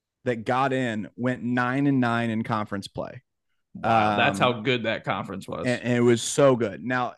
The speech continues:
Speaker 1: you look twenty seventeen, twenty eighteen A C C and twenty twelve Big East. The next year, there were nine bids of those. My question is, and it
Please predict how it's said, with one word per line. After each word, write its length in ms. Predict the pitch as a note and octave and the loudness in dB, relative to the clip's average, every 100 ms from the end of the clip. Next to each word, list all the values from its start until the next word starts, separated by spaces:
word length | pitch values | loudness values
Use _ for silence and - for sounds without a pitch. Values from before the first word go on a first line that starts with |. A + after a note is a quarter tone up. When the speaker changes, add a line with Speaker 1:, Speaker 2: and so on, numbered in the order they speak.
| _ | _
Speaker 1:
you 140 | B2+ | -4
look 200 | D3 C#3 | -4 -4
twenty 280 | - E3 F3 | -6 -4 -4
seventeen, 560 | - D3+ D3 C#3 C#3+ C#3+ | 0 0 0 -4 -4 -4
twenty 240 | D3+ C3 | -2 -2
eighteen 260 | C3+ C3 C3+ | -2 -2 -4
A 140 | B2 | -4
C 180 | B2+ B2+ | -4 -8
C 400 | - A#2+ A#2+ A#2+ | -6 -4 -4 -6
and 140 | A2 | -8
twenty 260 | - B2 A#2 | -8 -6 -6
twelve 400 | - - A#2+ G#2+ | -4 0 0 0
Big 160 | G#2+ G#2+ | -4 -4
East. 240 | G#2 - | -8 -8
The 60 | G#2 | -8
next 400 | A2 A2+ - A2 | -6 -6 -8 -8
year, 260 | G#2 G#2 _ _ _ - | -6 -8 _ _ _ -6
there 80 | A2+ | -4
were 40 | |
nine 400 | A2+ B2 A#2+ A#2 | -2 0 0 -2
bids 260 | G#2+ G2+ F#2+ | -4 -6 -6
of 100 | F#2 | -8
those. 340 | D2+ - - _ _ _ _ _ _ _ _ | -8 -10 -18 _ _ _ _ _ _ _ _
My 200 | B2+ B2+ | -4 -4
question 800 | A#2+ - D#3+ E3 - C#3 A#2+ A#2+ - | -2 2 2 2 2 0 0 -4 -4
is, 520 | A#2+ A2+ A2 B2 - - | -2 -2 -4 -8 -14 -8
and 120 | A#2 | -8
it 220 | D#2 | -8